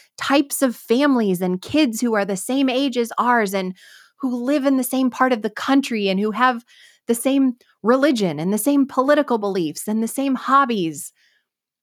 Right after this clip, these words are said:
Basically, we're looking for people who are just like us. And that's crap, because when we do that, we miss the things that make us beautiful,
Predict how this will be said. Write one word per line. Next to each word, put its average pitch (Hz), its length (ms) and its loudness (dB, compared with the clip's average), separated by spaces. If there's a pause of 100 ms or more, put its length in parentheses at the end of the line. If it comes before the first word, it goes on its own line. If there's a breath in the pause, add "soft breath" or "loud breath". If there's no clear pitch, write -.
(500)
Basically, 285 520 2
we're 226 220 0
looking 226 600 0
for 208 180 -4
people 208 540 0
who 208 180 0
are 202 140 2
just 214 560 -2 (260)
like 185 460 0 (440)
us. - 600 -2 (960)
And 220 160 4
that's 196 240 2
crap, - 560 0 (120)
because 208 320 2
when 208 140 2
we 208 140 0
do 240 320 2
that, 185 260 2
we 220 140 0
miss 240 380 0
the 311 120 -2
things 220 380 0
that 226 180 -2
make 220 240 0
us 226 160 -2 (100)
beautiful, 226 760 0